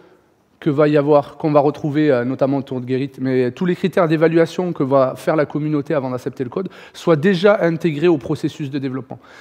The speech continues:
C'est-à-dire que quand les gars développent, quand les gars sortent le logiciel en interne et le valident, euh, derrière, quand on va le déposer, on a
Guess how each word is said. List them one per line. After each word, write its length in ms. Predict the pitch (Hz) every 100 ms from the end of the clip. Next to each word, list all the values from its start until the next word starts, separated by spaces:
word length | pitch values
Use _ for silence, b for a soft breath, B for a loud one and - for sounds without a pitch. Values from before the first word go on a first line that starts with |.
| B
C'est-à-dire 300 | - 147 156
que 80 | 165
quand 220 | 196 196
les 120 | 180
gars 160 | 170 170
développent, 460 | 170 156 170 185
quand 120 | -
les 120 | 139 143
gars 160 | 156
sortent 420 | 143 - 196 185
le 80 | 170
logiciel 680 | 160 165 156 160 - 147 127 B B B
en 160 | - 170
interne 420 | 170 165 175 175 -
et 60 |
le 100 | 147
valident, 460 | 139 147 156 151 - - _ _ _ 123
euh, 680 | - 120 120 117 117 117 - - _ _ 165 - -
derrière, 560 | 135 165 170 185 - - B B
quand 200 | - 190
on 100 | 190
va 100 | 170
le 60 | 160
déposer, 460 | 160 160 151 156 196
on 160 | 139
a 400 | 143 156 - -